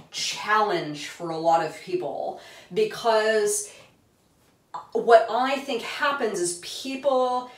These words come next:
find reality transurfing and they think, "Oh, this is amazing, this is so great, and this is really something that I feel can work for me."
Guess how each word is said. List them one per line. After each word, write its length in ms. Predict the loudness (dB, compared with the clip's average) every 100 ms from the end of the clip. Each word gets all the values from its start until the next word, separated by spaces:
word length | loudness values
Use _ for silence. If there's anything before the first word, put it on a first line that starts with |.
| -20 _ -20
find 680 | -20 -2 2 4 2 0
reality 540 | -2 2 4 4 2 -2
transurfing 1040 | -4 -4 -4 -4 -6 -8 -8 -8 -8 -8 -4
and 140 | -2
they 160 | 0 0
think, 340 | -4 -8 -10 -14
"Oh, 220 | -8 -4 0
this 180 | 0
is 140 | 0 -2
amazing, 560 | 0 2 2 2 -2
this 140 | -2 0
is 100 | 2
so 340 | 2 2 0
great, 440 | 0 -4 -2 -2 0
and 200 | -2 0
this 160 | -2
is 140 | -4 -6
really 760 | -6 -4 -2 -2 -2 -2 -4 -10 -18
something 680 | -10 -2 -2 0 0 0 -2
that 240 | 2 2 2
I 160 | 0 -2
feel 360 | -4 0 0
can 300 | 0 -4 -2
work 280 | 0 0 -2
for 260 | -6 -4 -4
me." 560 | -8 -8 -6 -6 -8